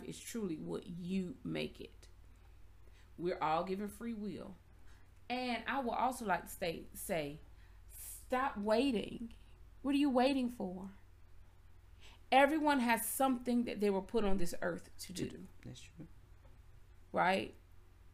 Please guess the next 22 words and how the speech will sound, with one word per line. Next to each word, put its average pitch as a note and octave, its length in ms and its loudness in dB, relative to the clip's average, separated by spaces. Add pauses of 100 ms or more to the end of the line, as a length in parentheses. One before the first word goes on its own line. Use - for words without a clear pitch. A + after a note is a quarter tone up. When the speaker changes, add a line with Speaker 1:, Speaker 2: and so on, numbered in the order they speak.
(480)
Speaker 1:
Everybody B3 400 8
wasn't A3+ 260 2
put A#3+ 140 0
here G#3 140 0
to F3+ 80 -2
be F3+ 140 -2
a E3+ 40 0
millionaire. D#3+ 560 -4 (2500)
Everybody A3+ 400 8
wasn't G#3+ 320 0
put - 140 -2
here G#3 380 -2
to, - 200 -10
you G#3 120 -2
don't A3+ 120 2
have A3+ 100 2
to F#3+ 80 2
monetize F#3 760 4
everything F3 420 0
that D#3 220 -6
you - 80 -10
do, - 260 -8